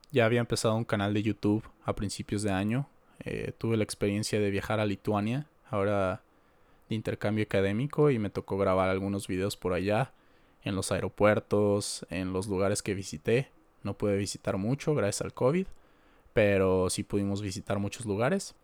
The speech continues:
Y sí, ha sido una experiencia muy buena, muy diferente. Me gusta mucho editar videos. Es muy difícil ponerte a editar videos, ese es otro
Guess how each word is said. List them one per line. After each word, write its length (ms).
Y 300
sí, 360
ha 120
sido 180
una 100
experiencia 500
muy 180
buena, 380
muy 140
diferente. 600
Me 80
gusta 280
mucho 360
editar 320
videos. 540
Es 320
muy 180
difícil 540
ponerte 480
a 40
editar 320
videos, 400
ese 200
es 80
otro 440